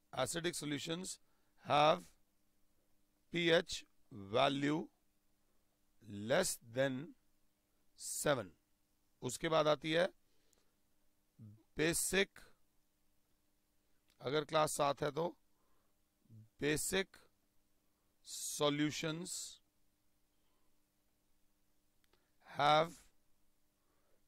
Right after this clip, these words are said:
pH value more than seven। अभी बस आपको ये चीज ध्यान रखनी है, मतलब पीएच स्केल कुछ ऐसा होता है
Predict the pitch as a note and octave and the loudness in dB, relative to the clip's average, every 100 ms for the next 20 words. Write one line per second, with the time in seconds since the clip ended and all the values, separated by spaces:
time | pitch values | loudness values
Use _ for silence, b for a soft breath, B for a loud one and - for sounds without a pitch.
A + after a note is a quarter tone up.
0 | _ _ _ _ D#3 D#3+ F#3 - - C#3+ | _ _ _ _ -2 2 2 0 -10 -8
1 | A2+ C#3 C3+ C#3 D3+ D4 - - - - | 0 2 2 0 -2 -4 -12 -20 -20 -20
2 | _ _ _ _ _ _ _ _ _ _ | _ _ _ _ _ _ _ _ _ _
3 | A#2+ A2+ A#2+ C#3 D#3 D#3+ G3 - _ _ | -18 -12 -6 0 2 2 -2 -12 _ _
4 | _ _ _ _ A2+ A2 C#3+ D3 C#3 F#3 | _ _ _ _ -20 -2 2 2 0 -8
5 | - _ _ _ _ - - - D#3+ B2 | -16 _ _ _ _ -18 -12 -2 0 0
6 | G2+ - E3+ E3+ G#3+ D3 D#3 - C#3 - | -4 -2 0 2 0 0 0 2 0 0
7 | D#3 D#3+ F#3 - _ _ _ - C3 F3+ | 2 2 2 -4 _ _ _ -16 0 4
8 | G3+ F#3 E3+ B2 C3 C3 A2 - F#2+ F2 | 4 2 -4 -2 -2 -2 -6 -10 -16 -18
9 | - A2+ C3 - E3+ F3 _ - D#3 E3+ | -12 -4 -4 0 0 0 _ -8 0 0
10 | E3+ - D#3+ D#3 D#3+ F3 - C3+ E3+ D#3+ | 0 -6 -2 -2 -2 -2 0 2 2 2
11 | - D#3+ | 2 0